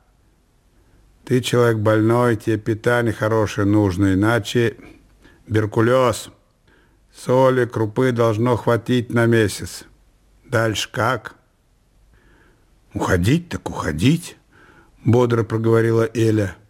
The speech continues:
«Чем скорее, тем лучше. Энде я пробежал, почти везде замерзла».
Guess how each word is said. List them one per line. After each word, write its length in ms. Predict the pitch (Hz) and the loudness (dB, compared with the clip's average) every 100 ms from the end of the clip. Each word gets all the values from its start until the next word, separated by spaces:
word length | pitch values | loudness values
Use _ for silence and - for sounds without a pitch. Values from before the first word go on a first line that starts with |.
| _ - | _ -4
«Чем 220 | 117 98 | -2 -2
скорее, 440 | - 92 90 156 | -4 -4 0 0
тем 240 | 147 85 82 | -2 -4 -2
лучше. 560 | 110 147 - 143 135 - _ _ _ _ _ _ _ _ _ - | 0 0 -2 -4 -4 -10 _ _ _ _ _ _ _ _ _ -4
Энде 440 | 110 117 147 165 | -2 0 2 2
я 100 | 151 | 0
пробежал, 720 | 127 143 135 135 123 143 135 113 | 0 -2 0 0 0 0 0 0
почти 420 | 120 - - 135 | -4 -4 -2 0
везде 420 | 127 107 120 135 | 0 -2 0 0
замерзла». 800 | 117 120 127 131 123 95 90 - | 2 0 2 2 0 -2 -6 -8